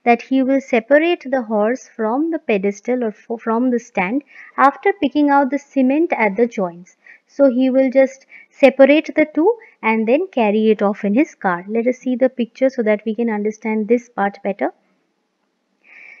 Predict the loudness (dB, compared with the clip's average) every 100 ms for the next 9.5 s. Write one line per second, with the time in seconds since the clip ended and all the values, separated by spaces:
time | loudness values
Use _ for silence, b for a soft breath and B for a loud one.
0 | B -6 -2 -2 -4 _ _ _ _ _
1 | _ _ _ _ _ _ _ _ _ _
2 | _ 0 4 6 4 2 0 0 0 2
3 | 2 0 -4 _ -6 -2 -2 -4 -20 -20
4 | _ _ _ 0 4 6 4 2 0 0
5 | -2 -2 -4 -2 0 -2 -4 -6 0 0
6 | -2 -18 -18 -8 -4 -2 -2 0 -2 -2
7 | -8 -8 b b b b -2 0 2 0
8 | 0 -2 -2 -2 -2 -2 -2 0 0 0
9 | -2 0 -2 -2 -8